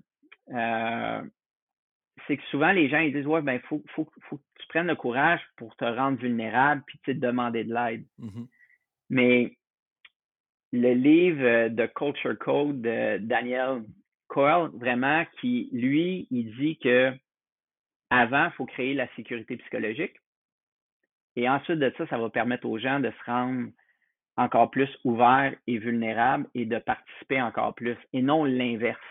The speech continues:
Speaker 2: Uh-huh.
Speaker 1: Euh, puis ça, je trouve que c'est super intéressant. Donc, créer l'atmosphère avant, puis ensuite de ça, les gens vont être, avoir la capacité de se rendre vulnérables puis de demander de l'aide.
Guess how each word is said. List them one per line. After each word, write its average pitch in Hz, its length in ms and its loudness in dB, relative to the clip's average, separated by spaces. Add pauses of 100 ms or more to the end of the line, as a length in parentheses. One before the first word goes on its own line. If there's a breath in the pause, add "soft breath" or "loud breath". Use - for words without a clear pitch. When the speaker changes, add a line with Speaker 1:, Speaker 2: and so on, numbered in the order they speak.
(200)
Speaker 2:
Uh-huh. 113 360 -10
Speaker 1:
Euh, 110 100 0
puis - 160 -12
ça, 156 120 4
je - 100 -2
trouve 135 320 -4
que 113 260 -4
c'est - 140 -6 (120)
super 131 200 0
intéressant. 120 720 0
Donc, 120 260 -2 (280)
créer 156 240 6
l'atmosphère 139 920 0 (580)
avant, 120 400 -2 (720)
puis 123 180 -2
ensuite 131 280 -2
de 120 180 -2
ça, 147 80 -2
les 123 220 -2
gens 135 220 -4
vont 123 100 -2
être, 113 140 -8
avoir 113 480 -4
la 123 80 0
capacité 120 540 -6
de 123 100 -2
se - 100 -20
rendre 123 220 -6
vulnérables 117 500 2
puis 120 80 -8
de 110 100 0
demander 113 440 0
de 110 100 -8
l'aide. 143 260 2